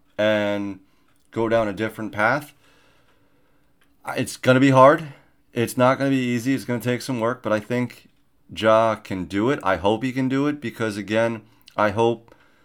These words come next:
with his talent and his ability, he's in the N B A for a long time and making himself a lot of money and making fans very, very happy. Not just,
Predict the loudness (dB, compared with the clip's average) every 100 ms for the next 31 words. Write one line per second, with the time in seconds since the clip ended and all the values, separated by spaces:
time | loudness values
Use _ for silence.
0 | _ _ -6 -4 -2 -4 -2 0 2 0
1 | -4 -10 _ _ -12 -6 -6 -4 -2 0
2 | 0 -2 -6 -10 _ _ _ _ _ _
3 | _ _ _ _ _ _ _ -10 -4 -2
4 | 0 -2 0 0 0 0 -2 -6 -6 -4
5 | -2 -4 -4 -4 -4 -4 -6 -8 -8 -10
6 | -10 _ _ _ _ _ _ _ 0 2
7 | 2 2 2 2 2 2 0 -2 -4 -4
8 | -4 -6 -10 -4 -2 -2 -4 -8 -4 -4
9 | -2 -4 -4 -4 -6 -10 -8 0 0 -2
10 | -10